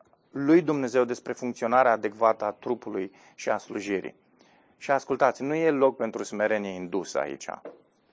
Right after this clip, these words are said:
pentru victimizare. Ce, când mai degrabă sunt, uh, umili, uh, când, când suntem umili pentru că nu vrem ca alții, de fapt, să vadă problemele noastre și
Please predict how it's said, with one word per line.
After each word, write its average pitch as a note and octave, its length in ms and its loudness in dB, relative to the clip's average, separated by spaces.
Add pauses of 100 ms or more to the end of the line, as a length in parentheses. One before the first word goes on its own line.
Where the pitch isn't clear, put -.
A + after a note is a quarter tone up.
(580)
pentru B2 280 -2
victimizare. G#2+ 840 2 (360)
Ce, D3+ 400 0 (140)
când D3 180 -4
mai C3 160 4
degrabă D3+ 440 4
sunt, C3+ 380 -8
uh, B2 160 0 (100)
umili, B2+ 580 -4 (580)
uh, A2+ 200 -2 (100)
când, D#3+ 300 2
când D#3 200 -2
suntem D#3 340 2
umili C#3+ 260 2
pentru C3+ 260 0
că C3+ 140 -4
nu C#3+ 140 -2
vrem C#3 260 2
ca C3 280 -2
alții, C3 280 2
de A#2 100 -4
fapt, B2 240 2
să - 100 -10
vadă A2 360 2 (480)
problemele A2 560 -2
noastre F#2 420 -4
și - 280 -10